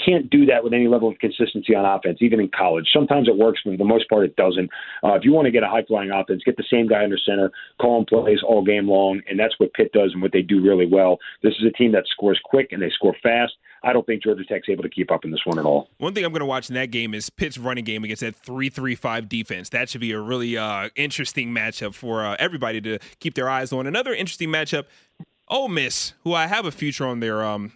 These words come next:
Speaker 2: over, I believe it was, like, seven and a half wins. I think I
Speaker 1: As do I.
Speaker 2: Uh,
Speaker 1: Seven and a half
Speaker 2: yes.
Speaker 1: was my, my, my best
Speaker 2: Oh,
Speaker 1: bet this year.
Speaker 2: we're sitting really pretty right now, uh, 'cause that feels like an easy lock for us.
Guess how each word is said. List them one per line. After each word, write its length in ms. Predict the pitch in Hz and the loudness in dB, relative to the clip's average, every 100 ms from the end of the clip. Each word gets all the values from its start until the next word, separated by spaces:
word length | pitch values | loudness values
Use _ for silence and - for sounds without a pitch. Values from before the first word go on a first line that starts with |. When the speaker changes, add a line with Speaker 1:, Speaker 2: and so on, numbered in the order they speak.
| _ | _
Speaker 2:
over, 340 | 127 120 117 | -6 -4 -6
I 60 | 101 | -6
believe 340 | 101 117 202 | -8 -8 -8
it 20 | 110 | -8
was, 120 | 101 | -12
like, 140 | - | -10
seven 280 | - 123 120 | -6 -6 -6
and 80 | 110 | -6
a 40 | |
half 200 | 113 104 107 | -4 -6 -6
wins. 200 | 110 113 | -6 -6
I 100 | 113 | -6
think 180 | 160 | -4
I 40 | - | -6
Speaker 1:
As 260 | 113 127 113 | -6 -2 2
do 160 | 139 | 4
I. 220 | 127 135 143 | 4 2 0
Speaker 2:
Uh, 40 | - - - | -6 -18 -2
Speaker 1:
Seven 220 | 127 - | 0 0
and 80 | 143 | 2
a 40 | |
half 60 | 123 | 2
Speaker 2:
yes. 160 | 143 127 | 2 0
Speaker 1:
was 120 | 113 | -2
my, 140 | 127 | 0
my, 200 | 120 117 110 | 2 2 0
my 100 | 104 90 _ | -8 -14 _
best 140 | 147 139 | -2 -2
Speaker 2:
Oh, 80 | 117 | -2
Speaker 1:
bet 200 | 120 - | -8 -8
this 180 | 78 | -8
year. 140 | 92 78 | -6 -4
Speaker 2:
we're 140 | 165 | -4
sitting 400 | 165 190 156 131 | -4 -4 -6 -6
really 240 | 117 151 135 | -4 -4 -6
pretty 280 | - 135 107 | -6 -6 -6
right 220 | 101 98 | -8 -8
now, 220 | 110 82 | -8 -10
uh, 120 | 92 | -12
'cause 180 | - 117 | -10 -6
that 180 | 139 131 | -4 -4
feels 340 | 135 123 - - 131 | -8 -8 -10 -14 -10
like 200 | 123 127 | -8 -8
an 140 | 113 | -8
easy 420 | 151 147 135 123 _ _ _ | -6 -6 -6 -10 _ _ _
lock 280 | 143 143 - | -4 -4 -4
for 160 | 139 | -4
us. 200 | 139 135 | -4 -6